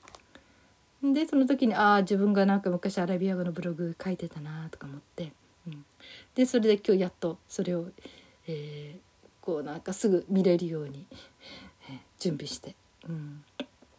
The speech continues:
いやー、すっかり忘れてました。うん。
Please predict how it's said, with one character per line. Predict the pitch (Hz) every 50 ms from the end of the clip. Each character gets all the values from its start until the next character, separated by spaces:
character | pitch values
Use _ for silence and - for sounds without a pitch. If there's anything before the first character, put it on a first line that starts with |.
| - - _ _ _ _ -
い | -
や | -
ー、 | - - - - - - -
す | - -
っ | - _ _ _
か | - - 220
り | 240
忘 | 240 196 196 - 180
れ | 170
て | 160 -
ま | 156 156 151
し | -
た。 | - - - - _ _ _ _ - - - - - - - - - _ -
う |
ん。 | 151 147 143 143 139 143